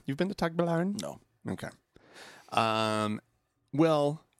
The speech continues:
Speaker 1: if you had been there,
Speaker 2: Uh-huh.
Speaker 1: you may have noticed, uh, um, that a, a, a prominent means of transportation around the city, <clears throat> excuse me, are these, they, they're, they, locally they call them tricycles.
Speaker 2: Uh-huh.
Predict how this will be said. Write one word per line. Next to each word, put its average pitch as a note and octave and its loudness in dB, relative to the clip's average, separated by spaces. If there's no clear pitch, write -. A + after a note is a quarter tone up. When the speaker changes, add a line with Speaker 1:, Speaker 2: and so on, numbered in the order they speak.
Speaker 1:
if C#3+ 0
you D3+ 0
had B3 -4
been G2 -4
there, E2+ -6
Speaker 2:
Uh-huh. A#2 -2
Speaker 1:
you C3+ 0
may D3+ 0
have B2+ -2
noticed, A#2+ 0
uh, A2+ 0
um, G2 -2
that A#2 0
a, A2 -2
a, G2+ -8
a A2 -8
prominent G3 -2
means C#3+ 0
of B2 -8
transportation A#2+ -4
around F#2+ -6
the G2 -8
city, F#2+ -4
<clears throat> - -14
excuse - -6
me, G2+ -2
are G#2+ 0
these, A2 -4
they, C3 -4
they're, C#3 -2
they, A#2 -4
locally D3+ 2
they A#2 0
call A2+ -4
them G2+ -8
tricycles. - -4
Speaker 2:
Uh-huh. B2 0